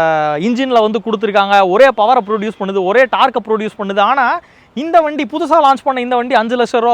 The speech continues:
பட்ஜெட் இருக்கு. அதே மாதிரி இது வந்து ஆறரை லட்சம் ரூபா பட்ஜெட் இருக்கு. எதனால இந்த வித்தியாசம் அப்படின்னு சொல்லி கொஞ்சம் ரிசர்ச்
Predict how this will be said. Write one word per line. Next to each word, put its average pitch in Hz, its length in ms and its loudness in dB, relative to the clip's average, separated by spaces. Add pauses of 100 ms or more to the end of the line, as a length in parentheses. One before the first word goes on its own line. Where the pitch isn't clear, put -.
பட்ஜெட் 208 300 -2
இருக்கு. 185 240 -4
அதே 196 180 -2
மாதிரி 240 200 -4 (100)
இது 254 120 -6
வந்து 254 160 -2 (200)
ஆறரை 262 260 0
லட்சம் 196 240 -4
ரூபா 226 180 0
பட்ஜெட் 180 320 -2
இருக்கு. 151 200 -8 (100)
எதனால 294 340 0
இந்த 202 140 -2
வித்தியாசம் 196 400 -2
அப்படின்னு 185 300 -8
சொல்லி 185 180 -4 (480)
கொஞ்சம் 302 240 0
ரிசர்ச் 285 260 2